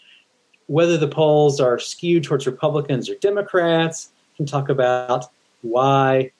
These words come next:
polling error matters sometimes and why it sometimes doesn't, what specific issues might have come up in twenty sixteen and how pollsters could fix them,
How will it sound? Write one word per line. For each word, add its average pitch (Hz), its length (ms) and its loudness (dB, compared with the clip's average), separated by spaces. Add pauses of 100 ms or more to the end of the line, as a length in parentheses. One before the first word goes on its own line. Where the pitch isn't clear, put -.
(120)
polling 139 200 2
error 120 140 -2
matters 135 400 0
sometimes 147 480 0
and 123 80 -4
why 117 160 -2
it 120 80 -10
sometimes 123 380 -8
doesn't, 156 460 -2 (500)
what 180 360 0
specific 214 540 -6
issues 160 320 -2
might 135 140 2
have 127 120 -6
come 147 140 0
up 127 160 -2
in 127 80 -6
twenty 127 240 -4
sixteen 147 640 -4
and 120 100 -6
how 123 340 -2
pollsters 131 400 -4
could - 120 -6
fix 240 300 -4
them, 131 260 0